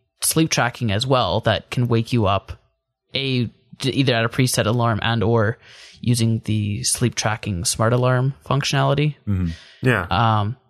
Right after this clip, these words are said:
Speaker 1: so I was looking at other fitness trackers that were on the market right now, and, you know, have your Fitbits that are, you know, a hundred bucks, hundred fifty, two hundred, and you have various other equivalent products from other companies. But then I saw there's one from this company called Razer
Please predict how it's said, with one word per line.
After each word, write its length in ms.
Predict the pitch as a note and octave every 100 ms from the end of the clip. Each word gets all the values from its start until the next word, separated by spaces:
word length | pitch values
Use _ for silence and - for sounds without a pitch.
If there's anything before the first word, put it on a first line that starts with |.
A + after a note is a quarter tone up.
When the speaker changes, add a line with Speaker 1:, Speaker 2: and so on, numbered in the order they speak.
| _ - - _ _
Speaker 1:
so 580 | - D3+ C3 B2 A#2 - -
I 80 | D3
was 100 | F3
looking 200 | E3+ D#3
at 80 | B2
other 140 | A#2+
fitness 280 | B2 A2 B2
trackers 280 | - B2 B2
that 100 | -
were 60 | A2+
on 80 | A2+
the 60 |
market 280 | A2+ B2+ B2
right 120 | F2+
now, 160 | F#2+ A2+
and, 100 | C3
you 80 | A#2
know, 80 |
have 180 | A2 A#2+
your 120 | A2+
Fitbits 480 | A2+ B2+ D3+ C3 A2+
that 120 | A2
are, 100 | A2+
you 100 | A2
know, 120 | G#2 A#2
a 60 |
hundred 220 | C3 B2
bucks, 280 | B2 A#2 -
hundred 260 | B2 A#2 A2+
fifty, 320 | A#2 - G2+
two 140 | - B2
hundred, 380 | A#2 A2+ A2+ A2
and 120 | A2
you 80 | A2+
have 300 | A2+ A2 B2+
various 360 | - B2+ A#2+ B2
other 380 | A#2+ A2+ C3 - _ _ _ -
equivalent 800 | - - A#2+ A#2 A2 F#2+ - -
products 480 | - A2+ G#2 - -
from 200 | - A2+
other 140 | G#2+
companies. 540 | G2 G#2 - G2+ G#2 - - - - - - - - _ _ -
But 100 | C3+
then 140 | E3
I 100 | E3+
saw 240 | D3+ C#3+
there's 220 | B2+ B2 B2+
one 280 | B2 A#2+
from 140 | A#2+ B2
this 120 | A#2+
company 260 | C3+ B2 A#2+
called 260 | A#2 -
Razer 540 | A#2 D3 C3+ F2+ A2